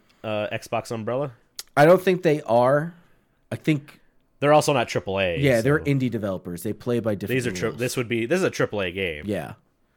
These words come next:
Speaker 2: So I would, I would imagine that Ubisoft is trying to maximize their, their returns on their investments.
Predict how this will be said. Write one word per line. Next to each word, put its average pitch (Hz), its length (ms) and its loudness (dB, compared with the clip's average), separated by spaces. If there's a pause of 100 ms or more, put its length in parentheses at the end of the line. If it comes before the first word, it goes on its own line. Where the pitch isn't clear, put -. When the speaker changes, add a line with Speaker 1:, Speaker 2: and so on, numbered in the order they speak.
(280)
Speaker 2:
So 117 220 -2
I 113 140 2
would, 143 200 6
I 156 100 6
would 165 100 10
imagine 147 520 4
that 135 140 -2
Ubisoft 120 520 -2
is 101 100 -12
trying 113 200 -2
to 107 60 -2
maximize 98 720 -6
their, 95 440 -8 (460)
their 113 140 -2
returns 101 500 -6
on 92 80 -6
their 87 140 -8
investments. 82 720 -14